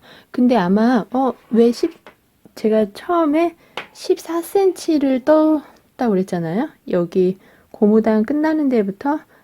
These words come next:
여기까지 십사 센치를 뜨고 줄임을 했잖아요. 근데 보통은 이십에서 이십일 센치, 뭐, 그 정도 뜨고 줄임을 하는데 이번에는 왜 짧게 뜨지?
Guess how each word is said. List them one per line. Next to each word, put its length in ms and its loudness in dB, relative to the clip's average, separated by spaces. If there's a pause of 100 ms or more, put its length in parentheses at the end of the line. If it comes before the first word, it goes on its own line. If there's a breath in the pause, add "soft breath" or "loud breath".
(140)
여기까지 600 -4
십사 380 -4
센치를 640 -2
뜨고 360 0
줄임을 500 0
했잖아요. 580 0 (320 loud breath)
근데 160 2
보통은 720 2
이십에서 540 0
이십일 420 -2
센치, 480 -4
뭐, 220 2
그 120 -18
정도 440 -2
뜨고 400 -2
줄임을 420 -2
하는데 560 0 (400 loud breath)
이번에는 480 2
왜 160 0
짧게 440 -4
뜨지? 460 -2